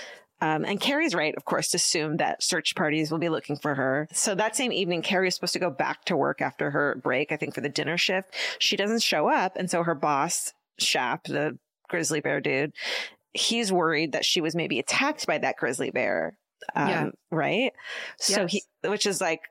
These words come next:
Speaker 1: so convenient because m-, would he have worried as much had he not talked
Speaker 2: No,
Speaker 1: about that
Speaker 2: it's
Speaker 1: grizzly
Speaker 2: kinda
Speaker 1: bear?
Speaker 2: perfect that they
Speaker 1: Yeah.
Speaker 2: even had that discussion. Yeah.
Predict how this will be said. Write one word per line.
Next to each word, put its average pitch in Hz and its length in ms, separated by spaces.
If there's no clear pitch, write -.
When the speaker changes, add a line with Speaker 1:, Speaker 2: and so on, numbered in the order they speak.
Speaker 1:
so 220 240
convenient 180 640
because 143 680
m-, 156 120
would 165 200
he 160 120
have 135 120
worried 160 320
as - 160
much - 600
had - 300
he 143 100
not 147 300
talked 165 180
Speaker 2:
No, 190 160
Speaker 1:
about 240 120
that - 80
Speaker 2:
it's - 80
Speaker 1:
grizzly 156 180
Speaker 2:
kinda 208 160
Speaker 1:
bear? - 80
Speaker 2:
perfect 190 420
that 156 40
they 151 60
Speaker 1:
Yeah. 139 300
Speaker 2:
even 156 180
had 165 240
that 165 160
discussion. - 500
Yeah. 151 220